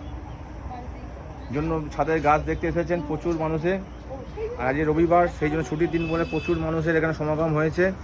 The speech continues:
তাই আপনারা আশীর্বাদ করুন, স্যারের ছাদ যেন আরও বড় হয় এবং আরও বেশি পরিমাণে স্যার গাছ করতে পারেন। আমরা আজকে এখানে ভিডিওটা শেষ করছি।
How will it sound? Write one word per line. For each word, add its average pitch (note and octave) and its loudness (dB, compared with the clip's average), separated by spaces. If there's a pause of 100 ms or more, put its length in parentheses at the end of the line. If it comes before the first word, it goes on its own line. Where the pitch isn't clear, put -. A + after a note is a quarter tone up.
(600)
তাই C#3 2
আপনারা D3 4
আশীর্বাদ E3+ 4
করুন, F3+ 6 (180)
স্যারের D#3 4
ছাদ D3+ 4
যেন E3 4 (140)
আরও D#3+ 6 (100)
বড় D#3+ 6
হয় E3+ 8
এবং D#3+ -2 (120)
আরও D#3 4
বেশি D3+ 0 (180)
পরিমাণে D#3+ 2
স্যার D#3 2
গাছ C#3+ 4
করতে D3 2
পারেন। F3+ 6 (840)
আমরা C#3 4 (760)
আজকে C3+ 2 (500)
এখানে E3 2
ভিডিওটা E3 6
শেষ D#3+ 2
করছি। F3 2